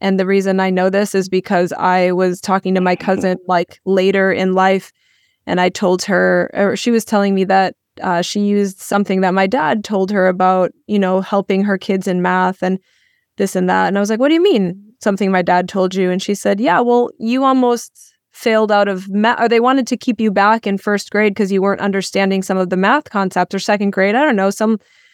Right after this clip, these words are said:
Speaker 1: some of the, like, elementary school, they wanted to keep me back a year." And I was like, "What are you talking about? I love math. I'm really good at math." Like, I was always in advanced
Speaker 2: <laughs>
Speaker 1: math. I was in, like,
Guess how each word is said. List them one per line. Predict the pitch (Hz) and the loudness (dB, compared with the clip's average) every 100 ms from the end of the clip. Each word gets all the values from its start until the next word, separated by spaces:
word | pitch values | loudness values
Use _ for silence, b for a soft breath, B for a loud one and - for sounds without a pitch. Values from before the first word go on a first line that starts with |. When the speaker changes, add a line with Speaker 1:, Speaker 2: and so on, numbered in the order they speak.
| b b | b b
Speaker 1:
some | - 240 | 0 2
of | 233 | 4
the, | 220 | 2
like, | 208 190 - | 2 0 0
elementary | 208 196 190 - 202 | 0 2 0 -2 -6
school, | - 190 | -2 0
they | 190 | 2
wanted | 190 190 190 | 2 0 -2
to | 190 | -6
keep | - 190 | -6 -2
me | 185 | 0
back | 185 190 202 | 2 0 0
a | 190 | 0
year." | 185 180 180 _ _ _ | 2 0 -2 _ _ _
And | 202 196 | 0 2
I | 185 | 2
was | 190 | 2
like, | 180 | -2
"What | 196 262 | 0 0
are | |
you | 427 | 0
talking | - 208 330 | 0 -2 0
about? | 277 180 165 | 0 0 0
I | 190 240 302 | 0 2 0
love | 226 185 196 339 | 0 2 2 2
math. | 233 156 - - | -2 -2 -8 -6
I'm | 196 214 | -2 0
really | 214 247 233 | 2 2 2
good | 220 392 | 2 2
at | 220 | 0
math." | 147 123 | -2 -2
Like, | 185 196 | -2 0
I | |
was | 196 208 | 0 2
always | 202 208 | 2 0
in | 190 | 0
advanced | 180 185 196 254 262 262 | -4 0 2 2 2 0
Speaker 2:
<laughs> | |
Speaker 1:
math. | 262 254 254 | 2 2 2
I | 214 | 2
was | 196 190 | 0 0
in, | 196 180 175 | -2 -2 0
like, | 175 170 - | 0 -2 -6